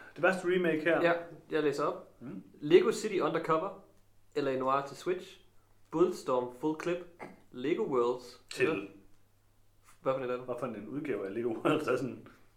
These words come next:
Speaker 2: Ja, det, er det,
Speaker 1: på alle
Speaker 2: det er
Speaker 1: platforme?
Speaker 2: nok den til Nintendo Switch, egentlig.
Speaker 1: Men er det et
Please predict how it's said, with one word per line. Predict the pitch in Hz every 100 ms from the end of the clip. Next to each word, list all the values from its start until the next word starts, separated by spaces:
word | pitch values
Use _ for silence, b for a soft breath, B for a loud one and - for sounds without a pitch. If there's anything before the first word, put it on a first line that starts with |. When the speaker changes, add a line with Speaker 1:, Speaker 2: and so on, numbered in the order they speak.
| -
Speaker 2:
Ja, | 156 143
det, | 185
er |
det, | 143
Speaker 1:
på | 147
alle | 160 170
Speaker 2:
det | 170
er |
Speaker 1:
platforme? | 160 - 139
Speaker 2:
nok | 147
den | 165 156
til | 147
Nintendo | 123 131 123
Switch, | 123 147 147
egentlig. | 123 120 120 - _ _ _
Speaker 1:
Men | 117
er | 113
det |
et | 131